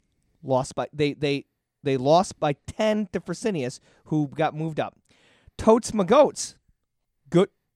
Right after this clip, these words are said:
one of the best teams, or probably the best team, which should be in D one. But what the best teams, they lost by twelve. Okay,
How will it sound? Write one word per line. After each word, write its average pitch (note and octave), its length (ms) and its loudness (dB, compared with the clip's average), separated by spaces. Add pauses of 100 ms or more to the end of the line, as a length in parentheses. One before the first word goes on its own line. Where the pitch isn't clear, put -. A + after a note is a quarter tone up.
(300)
one D3+ 300 2
of F#3+ 60 2
the E3+ 80 2
best E3+ 260 2
teams, F3+ 240 0
or E3 60 0
probably D#3+ 300 0
the F3 180 -6
best E3 260 -4
team, D3+ 180 -6
which C#3 100 -10
should D3 140 -10
be D3+ 100 -4
in D3 80 -2
D E3 140 -8
one. C3+ 300 -6 (500)
But E3 120 0
what F3 220 -6
the C#3+ 60 -10
best F3+ 180 2
teams, F3+ 240 0 (220)
they E3+ 180 2
lost G3 240 4
by E3 80 0
twelve. D3 500 0 (260)
Okay, D3+ 300 2